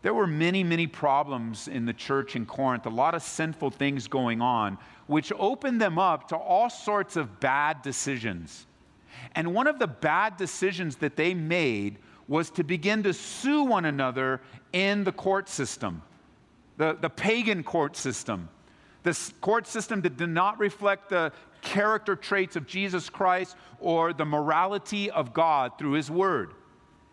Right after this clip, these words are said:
Th-, they were not settling their personal issues within the church, but instead were bypassing the leadership and suing one another in the courts. And Paul's going, "Why are you doing this? Why aren't you settling your issues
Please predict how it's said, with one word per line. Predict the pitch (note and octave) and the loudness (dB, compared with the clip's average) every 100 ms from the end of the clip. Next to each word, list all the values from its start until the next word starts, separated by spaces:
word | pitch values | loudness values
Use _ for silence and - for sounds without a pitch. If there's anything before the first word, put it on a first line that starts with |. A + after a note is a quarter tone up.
| - - - | -20 -14 -2
Th-, | G3+ | 0
they | F3+ A#3 | 2 2
were | C4+ A#3 | 2 2
not | G3 G3+ B3+ B3+ | 2 2 2 0
settling | - - G#3+ A3 A3+ G3+ F#3 E3+ | -8 -2 0 2 0 0 0 2
their | F3+ F3 | 2 0
personal | - G#3+ A3 A3 G3 F#3+ | -2 -2 -2 -2 -2 0
issues | G3+ - F3 D#3 C#3+ | -2 -2 -2 -2 0
within | D#3+ E3 F#3 G3 | 0 0 0 0
the | F#3+ | -2
church, | - A#3 A#3 D3 - - - - | -4 0 2 2 -2 -14 -20 -4
but | F3 F3+ | 0 0
instead | E3 - G3+ G#3 | -2 0 2 2
were | G#3 F#3+ | 2 0
bypassing | C3 F3 G#3 C4 G#3+ F#3 F#3+ E3+ | 2 2 2 0 -2 -2 -4 -2
the | D#3 | 0
leadership | E3+ B3 G#3 - D3 D3 - - | 0 0 0 0 0 0 -4 -6
and | F#3 F#3 | -4 -4
suing | - C#4+ D#4 G#3 | -4 0 2 2
one | D#3 | 2
another | C#3+ C#3+ E3 | 2 0 0
in | G3+ | -2
the | A3+ | -2
courts. | D4 C#4+ C#3 - - - _ _ _ _ _ - | -2 -2 -2 -6 -18 -20 _ _ _ _ _ -4
And | F#3 | -4
Paul's | - A#3+ A#3+ G#3+ | 0 0 0 0
going, | F#3+ D#3+ C3 | -2 -2 -2
"Why | C#3+ A#3+ | 0 2
are | D4+ | 0
you | D4 B3 | 0 -2
doing | D3+ A#3+ C#4 F#3+ | 0 2 2 2
this? | G2+ - - - _ _ _ - | -2 -6 -16 -20 _ _ _ -12
Why | - G3 C4+ | 0 2 4
aren't | D4+ C4+ | 2 0
you | A3+ | -2
settling | F3 - - G#3 C4 C4+ C#4 B3 | -2 -2 0 2 2 0 2 2
your | F#3 | 2
issues | F#3+ G3+ A3+ A3 G#3+ G#3 | 2 0 0 0 0 -2